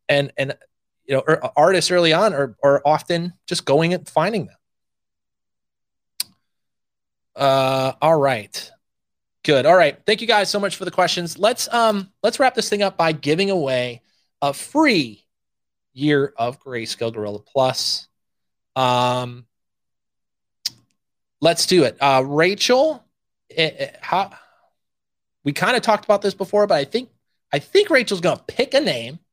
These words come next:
and then, uh, you know, she's gonna e-, come out here and tell you who won. And, uh, you know, y-, everybody put their email in,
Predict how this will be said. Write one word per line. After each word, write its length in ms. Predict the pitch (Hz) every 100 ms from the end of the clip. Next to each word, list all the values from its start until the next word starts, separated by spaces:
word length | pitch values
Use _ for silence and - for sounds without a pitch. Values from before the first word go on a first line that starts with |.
| _ _ _ _ _ _ _ - _ _ -
and 200 | 165 214
then, 360 | 294 202 185 - _ _ _ - -
uh, 260 | 160 151 139 -
you 120 | 185
know, 220 | 135 123 _ -
she's 340 | - 196 220
gonna 280 | 233 202 185
e-, 180 | 170 170 _ _ _
come 180 | - 156
out 160 | 180 175
here 120 | 147
and 80 | 120
tell 180 | - 139
you 80 | 113
who 120 | 113
won. 220 | 104 98 _ _ _ _ _ -
And, 320 | 160 165 165
uh, 320 | 156 147 143 - _ -
you 80 | 160
know, 220 | 131 131 _ _ -
y-, 120 | 139 -
everybody 300 | 156 175 170
put 160 | 175
their 180 | 170 160
email 340 | 180 180 170
in, 220 | 170 175